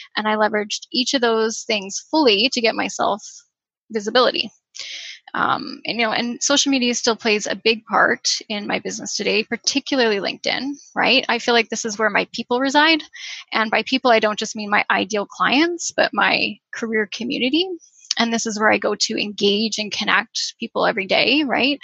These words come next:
Uh, it drives new business my way, but it also helps me build relationships. Um, and so LinkedIn has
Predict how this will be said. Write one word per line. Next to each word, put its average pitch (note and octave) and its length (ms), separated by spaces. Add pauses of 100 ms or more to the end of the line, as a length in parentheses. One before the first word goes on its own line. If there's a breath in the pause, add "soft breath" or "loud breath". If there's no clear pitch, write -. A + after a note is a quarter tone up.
(440 loud breath)
Uh, - 280
it A3 80
drives G#3 360
new B3+ 160
business C4+ 340
my B3 100
way, A#3 140
but A3 120
it G#3+ 60
also F#3+ 260
helps - 340
me F3 320
build - 180
relationships. - 960 (580 loud breath)
Um, F#3+ 540
and A#3 100
so A3 160
LinkedIn D#4 480
has A#3 340